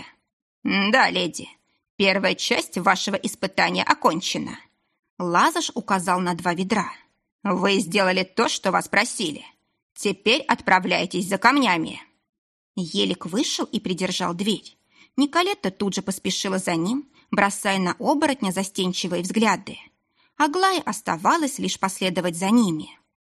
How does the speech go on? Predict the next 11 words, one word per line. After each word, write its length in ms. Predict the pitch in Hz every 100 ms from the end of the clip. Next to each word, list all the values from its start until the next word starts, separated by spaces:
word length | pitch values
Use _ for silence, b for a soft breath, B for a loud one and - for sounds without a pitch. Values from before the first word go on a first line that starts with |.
| _ _ _ _
Когда 320 | 190 185 180 -
она 280 | 202 196 190
уже 240 | 190 190
шагнула 420 | - 190 196 190
за 140 | 185 185
порог, 500 | 165 160 269 - b b b
в 40 | -
спину 500 | - - 208 359 294
врезались 600 | 185 185 175 190 185 -
слова 280 | 185 175 180
Лазажа. 520 | 214 190 175 165